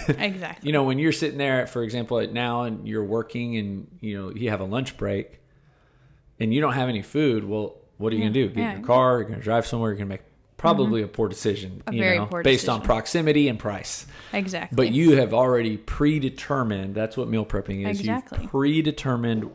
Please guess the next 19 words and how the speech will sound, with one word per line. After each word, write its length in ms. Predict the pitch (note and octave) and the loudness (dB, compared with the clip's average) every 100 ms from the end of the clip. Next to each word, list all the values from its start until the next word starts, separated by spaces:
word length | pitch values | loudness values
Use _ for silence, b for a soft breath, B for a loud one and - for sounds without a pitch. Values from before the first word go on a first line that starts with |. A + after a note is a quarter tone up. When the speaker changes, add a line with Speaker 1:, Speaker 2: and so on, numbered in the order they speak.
| - - - | -16 -20 -14
Speaker 2:
what 480 | A2 A2+ D3+ - - | -4 4 4 4 -2
you're 140 | E3+ | -2
gonna 220 | E3 E3 | 0 -2
do 360 | D#3 C3 B2 A#2+ | -2 -2 0 -2
based 460 | G#2 A#2+ A#2 - A2 | 0 0 0 -2 -6
on 200 | G#2 G2 | -6 -6
your 400 | F#2 C3 C#3 C3 | -2 2 4 2
goals 460 | A2+ A#2 A2+ G2 | 2 2 2 0
in 100 | G#2 | -4
life, 360 | G2+ F2+ - - | -4 -6 -10 -6
right? 280 | G#2 G#2+ A2 | -4 -4 -4
Your 140 | G#2+ | -6
Speaker 1:
Exactly. 220 | G2+ F#2+ | -6 -4
Speaker 2:
nutritional 320 | C#3+ C3+ C#3 B2 | -4 -4 -4 -2
goals 360 | B2+ B2 A#2 | 0 0 0
and 100 | A2 | -4
your 120 | G2+ | -6
exercise 320 | G2 - A2+ G#2+ | -8 -10 -12 -10
goals. 320 | G2+ G2+ | -12 -12